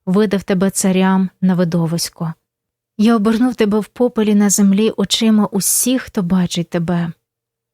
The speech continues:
Ти страховищем зробився і зникнеш навіки". Книга пророка Єзекіїля, двадцять восьмий розділ, шостого по восьмий вірш,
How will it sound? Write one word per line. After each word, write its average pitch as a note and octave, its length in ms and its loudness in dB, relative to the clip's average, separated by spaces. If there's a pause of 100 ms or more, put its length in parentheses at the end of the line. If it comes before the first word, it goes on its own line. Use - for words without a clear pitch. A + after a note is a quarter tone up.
(520)
Ти A3+ 100 -2
страховищем G3 800 -2
зробився E3+ 680 -4 (420)
і A#3+ 80 0
зникнеш F3+ 540 0
навіки". E3+ 560 -2 (880)
Книга G3+ 260 2
пророка F#3 440 -4
Єзекіїля, G3 640 -2
двадцять F3 440 -4
восьмий F#3 300 -2
розділ, G3 380 -4
шостого A3 420 -6
по F3 140 -6
восьмий G3 400 -2
вірш, G3 340 -4